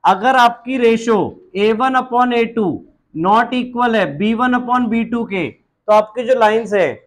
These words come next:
वो किस type की बनेंगी? Intersecting। और solutions कितने आएंगे? यूनिक solution।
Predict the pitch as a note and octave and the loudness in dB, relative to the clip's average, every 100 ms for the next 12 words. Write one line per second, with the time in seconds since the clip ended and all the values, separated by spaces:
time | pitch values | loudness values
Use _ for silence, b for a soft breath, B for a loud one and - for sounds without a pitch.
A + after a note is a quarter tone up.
0 | F3 G#3 A3 A3+ A#3 A#3 A#3 A#3 A3+ G#3+ | -6 -4 -4 0 0 0 -2 -2 2 2
1 | F#3 D#3+ A2 _ _ _ _ _ _ _ | 0 -4 -8 _ _ _ _ _ _ _
2 | _ _ _ - - _ _ - F#3+ G#3 | _ _ _ -20 -20 _ _ -4 0 2
3 | A#3 A3 G#3+ - G3+ F#3 F3+ - _ _ | 2 4 2 2 0 0 -2 -10 _ _
4 | _ _ - F3+ F#3 G#3 G3+ G#3+ A#3+ A#3+ | _ _ -2 0 2 2 2 2 2 2
5 | A#3 G3+ B3 A#3+ A#3+ B3 B3+ B3 _ _ | 0 0 0 2 2 2 2 -4 _ _
6 | - - - - - D#3 G#3 G#3 A3 G#3 | -20 -20 -20 -20 -14 0 2 6 4 4
7 | G#3 F#3+ F#3+ F3+ F3 | 2 4 2 2 -2